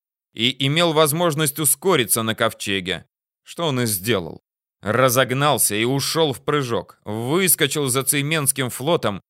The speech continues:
сделал залп гравитационными установками с тыла и снова ушел в прыжок,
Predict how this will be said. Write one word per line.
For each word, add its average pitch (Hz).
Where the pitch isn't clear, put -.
сделал 123
залп 123
гравитационными 135
установками 131
с -
тыла 170
и 143
снова 151
ушел 120
в -
прыжок, 95